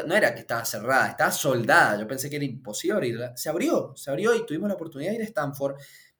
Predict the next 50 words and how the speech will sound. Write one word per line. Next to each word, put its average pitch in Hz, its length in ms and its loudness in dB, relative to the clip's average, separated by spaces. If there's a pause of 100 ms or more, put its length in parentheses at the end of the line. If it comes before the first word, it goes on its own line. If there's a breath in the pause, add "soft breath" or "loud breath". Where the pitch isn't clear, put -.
(100)
a - 60 -12
hacer 226 220 0
esta 208 140 -2
investigación, 143 840 -2
terminar 127 300 -4
haciendo 190 600 -4 (540)
una, 165 380 0
la, 135 300 0
una 160 240 -4
publicaciones 127 680 -6
científicas - 920 -6
de, - 120 -8
de 117 100 -6
este, - 200 -8
de 123 420 -2
este - 160 -8
trabajo, 127 480 -6 (500 loud breath)
y - 120 0
ahí - 60 2
me 392 100 -4
terminó 175 360 -2
de 208 100 0
caer 180 140 2
la 180 140 2
fi-, 185 220 -6
caer 151 220 -2
la 170 100 -2
ficha 170 240 -6
y - 40 -6
fue 185 120 -4
el 214 80 -2
momento 202 340 -4
cúlmine 196 720 -2
en 143 80 -12
el 135 140 -8
cual 175 220 -2
dije, 185 460 -2
ahí 185 300 2
me 160 140 -2
terminó, 160 360 -6 (120)
terminé 165 260 -4
de 208 60 -4
entender 160 520 -2
la 143 180 -8
cantidad 143 360 -6
de 190 100 -6
puertas 247 520 -6
que 123 100 -20
teníamos 127 440 -16
abiertas - 580 -10